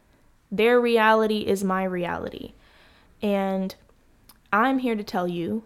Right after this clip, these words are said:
that it does not have to be like that. We have the choice. And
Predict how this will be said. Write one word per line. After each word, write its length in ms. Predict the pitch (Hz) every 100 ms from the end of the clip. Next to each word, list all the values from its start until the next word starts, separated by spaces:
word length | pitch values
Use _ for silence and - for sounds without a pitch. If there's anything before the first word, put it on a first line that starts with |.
| -
that 260 | 190 185 -
it 240 | 202 190 -
does 240 | 202 202
not 180 | 190 185
have 240 | 185 175
to 80 | -
be 140 | 175 185
like 260 | 185 -
that. 160 | - - - - - _ _ _ - - - - - -
We 380 | 196 247 285 294
have 280 | 233 214
the 100 | 196
choice. 640 | 185 - - - - - - - - - - - - - -
And 600 | 202 196 190 185 185 185